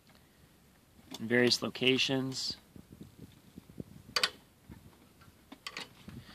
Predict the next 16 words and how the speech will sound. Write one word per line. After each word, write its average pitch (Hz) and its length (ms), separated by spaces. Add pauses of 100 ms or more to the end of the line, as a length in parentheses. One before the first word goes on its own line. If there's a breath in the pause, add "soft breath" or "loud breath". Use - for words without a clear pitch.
(260 loud breath)
And 117 160
birds 147 260
are 135 60
used 139 260
to 131 60
dealing 127 340
with 120 120
ectoparasites 117 880
like 113 200
this. 123 400 (800 soft breath)
The 110 60
juveniles 127 640
kinda 127 300
tough 127 320
it 120 80
out. 143 260